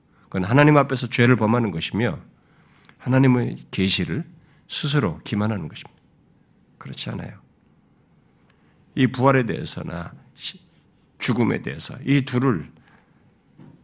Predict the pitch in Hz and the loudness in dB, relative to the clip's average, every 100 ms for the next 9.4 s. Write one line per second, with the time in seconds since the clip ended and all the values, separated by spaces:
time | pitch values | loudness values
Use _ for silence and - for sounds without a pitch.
0 | _ _ _ _ - 165 151 - - - | _ _ _ _ 4 6 6 4 -6 -10
1 | - - - - - _ _ _ _ _ | -10 -12 -16 -18 -20 _ _ _ _ _
2 | _ _ _ _ _ _ _ _ _ _ | _ _ _ _ _ _ _ _ _ _
3 | _ _ _ - 135 151 175 - 135 156 | _ _ _ 2 2 6 4 4 8 12
4 | 220 208 190 175 190 175 156 123 85 117 | 12 12 10 10 10 8 6 2 2 4
5 | 123 175 82 - - _ _ _ _ - | 6 6 4 -6 -20 _ _ _ _ -4
6 | 123 196 190 - 147 196 - - - 135 | 4 4 2 -2 0 2 -2 -4 0 2
7 | 170 78 - - _ _ _ _ - - | 2 0 -10 -20 _ _ _ _ -14 4
8 | 226 247 233 151 98 - - 127 123 - | 8 10 10 6 4 0 -4 -4 -4 -8
9 | - - - | -10 -12 -14